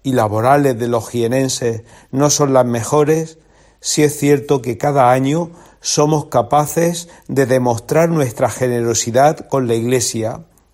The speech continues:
nuestra Madre. Y además sé que todos lo hacen convencidos de que su gesto de gratitud se ve reflejado con la solidaridad en la acción ministerial, social,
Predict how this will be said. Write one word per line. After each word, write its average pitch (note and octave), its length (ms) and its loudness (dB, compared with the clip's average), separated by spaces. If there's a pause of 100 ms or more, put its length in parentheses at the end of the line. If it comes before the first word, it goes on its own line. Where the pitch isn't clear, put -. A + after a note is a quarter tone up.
nuestra A#2+ 340 -2
Madre. A2+ 520 0 (600)
Y - 80 2
además C3+ 640 2 (220)
sé D#3+ 380 0
que B2+ 160 0
todos F3 680 0 (180)
lo B2 320 2
hacen D#3+ 320 0
convencidos C#3+ 1000 -2 (280)
de A#2+ 260 -2
que A#2+ 260 0
su A2+ 240 -4
gesto D#3+ 480 -2
de B2+ 120 0
gratitud A#2 760 -2 (280)
se - 300 0
ve D#3 180 4
reflejado C3+ 880 0
con B2 260 -4
la B2 240 0
solidaridad A#2+ 1080 0
en B2+ 180 -2
la A#2 80 0
acción D#3+ 540 0
ministerial, A#2+ 1000 0 (320)
social, C3 840 0